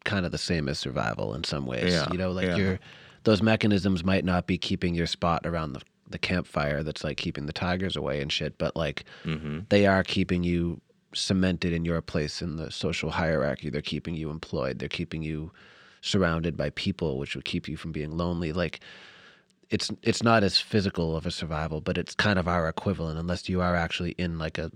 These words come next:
Speaker 1: life or death situation.
Speaker 2: Yeah.
Speaker 1: It's as, as close as a lot of people get.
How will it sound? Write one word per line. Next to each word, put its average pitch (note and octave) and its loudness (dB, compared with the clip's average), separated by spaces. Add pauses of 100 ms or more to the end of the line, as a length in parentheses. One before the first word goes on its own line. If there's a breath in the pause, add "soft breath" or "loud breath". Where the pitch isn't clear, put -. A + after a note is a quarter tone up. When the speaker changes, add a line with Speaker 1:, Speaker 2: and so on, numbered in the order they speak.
Speaker 1:
life F2+ -2
or F2 -2
death E2 -4 (280)
situation. E2 -2 (480 loud breath)
Speaker 2:
Yeah. D#3 0 (260)
Speaker 1:
It's - -2
as, C#2+ -6 (120)
as G#2+ 0
close A2 2
as G#2 4
a F#2 2
lot F2+ 2
of E2+ -4
people E2+ -4
get. - -2